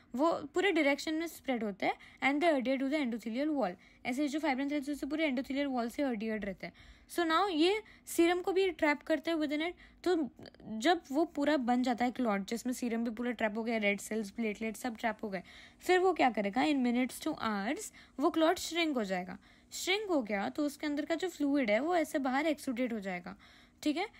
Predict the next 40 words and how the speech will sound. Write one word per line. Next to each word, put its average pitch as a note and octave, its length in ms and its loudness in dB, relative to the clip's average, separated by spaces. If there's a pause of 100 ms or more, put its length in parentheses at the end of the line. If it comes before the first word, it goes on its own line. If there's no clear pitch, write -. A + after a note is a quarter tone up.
(120)
फ्लूइड, D#4 520 4
अ, A3+ 500 2 (340)
exuding D#4+ 560 -2
serum D4+ 220 2 (120)
out C#4 160 -2
of D4 100 -6
it, F4+ 100 -2 (360)
ठीक D4 160 -2
है? F4 60 0
सीरम C#4+ 300 -2
उसके C#4+ 200 -4
बाहर C4 200 2
निकल C4+ 240 0
गया D4+ 240 0 (280)
तो E4 60 0
क्लॉट C#4 360 2
ऐसे E4 260 -2 (480)
श्रिंक F4+ 380 0
हो B3 80 2
जाएगा। F3+ 340 -4 (260)
श्रिंक G4 300 0
हो D#4 100 6
गया A3 360 0 (280)
तो E4 100 2
इससे D#4 380 0
क्या F#4 140 4
होगा? C#4+ 340 0
Consolidation D#4 760 2
of C#4+ 100 -6
the F#4 120 -4
thrombus। G#3+ 380 -4 (340)
ये D4+ 80 2
जो G#4+ 120 0
थ्रोम्बस C4+ 380 0
बना, A3 280 0
now C#4 320 0
it C#4+ 60 -2
is D#4+ 220 0 (140)
more D4+ 240 4
strong। F3 360 -6